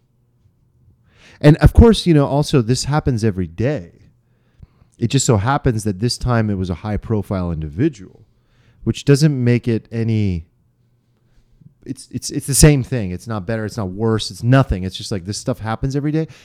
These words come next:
But when it happens to a high profile person, it obviously naturally will get more attention.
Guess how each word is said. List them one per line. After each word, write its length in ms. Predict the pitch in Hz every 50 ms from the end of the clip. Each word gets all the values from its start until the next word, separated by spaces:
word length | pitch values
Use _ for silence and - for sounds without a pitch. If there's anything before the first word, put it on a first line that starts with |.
| _ -
But 100 | - 110
when 120 | 107 107
it 80 | 107 101
happens 400 | - 123 135 139 - 143 127 -
to 120 | - 117 107
a 60 | 87
high 340 | 87 - - 127 131 131 123
profile 500 | - - 123 120 110 - - 101 95 90
person, 540 | - - 127 135 131 - 156 160 170 165 - _ _ _ _ _ _ _ _ _ _
it 160 | 131 131 127 -
obviously 440 | 123 120 120 113 120 - - 131 123
naturally 840 | 113 110 101 92 90 90 - - - 131 120 123 131 147 156 143 156 147 139 131
will 160 | 104 104 110
get 220 | 107 92 107 92 90
more 180 | 101 104 110
attention. 560 | 143 143 - 113 92 92 92 - 127 156 202